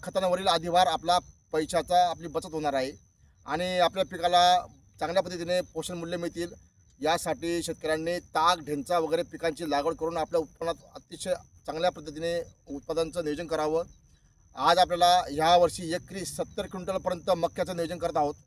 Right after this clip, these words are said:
मित्रांनो, आपण रब्बीला साठ क्विंटल मका काढला आहे, पण यावर्षी या, या पिकाच्या माध्यमातून आपण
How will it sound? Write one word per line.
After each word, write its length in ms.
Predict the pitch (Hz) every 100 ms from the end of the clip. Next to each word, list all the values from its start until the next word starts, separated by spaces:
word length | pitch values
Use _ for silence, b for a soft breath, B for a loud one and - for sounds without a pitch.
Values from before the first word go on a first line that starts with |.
| _
मित्रांनो, 440 | 139 165 165 170 180 _ _ - - _ _ _ _ _ _ -
आपण 260 | 185 175
रब्बीला 280 | 170 160 190
साठ 200 | 165 175
क्विंटल 200 | 175 180
मका 220 | 180 196
काढला 280 | 196 185 190
आहे, 160 | 156 98 - b b b -
पण 100 | 156
यावर्षी 760 | 156 190 202 208 - 185 208 -
या, 300 | 135 156 196 185 240 _
या 260 | 139 160 208
पिकाच्या 400 | 196 196 208 214
माध्यमातून 560 | 202 170 202 190 208 - - _ _
आपण 460 | - - 226 233